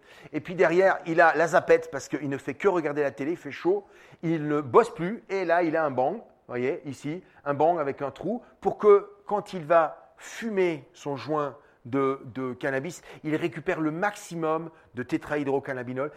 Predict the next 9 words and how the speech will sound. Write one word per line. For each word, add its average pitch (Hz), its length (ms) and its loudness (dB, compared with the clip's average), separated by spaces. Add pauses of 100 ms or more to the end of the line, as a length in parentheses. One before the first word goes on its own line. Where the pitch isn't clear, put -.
(120)
C'est - 180 -16
une 156 60 -12
façon 170 320 -4
d'extraire 160 460 -6
au 156 60 -4
maximum 165 600 -8 (300)
la 127 80 -4
quantité 165 560 -6
de, 123 280 -6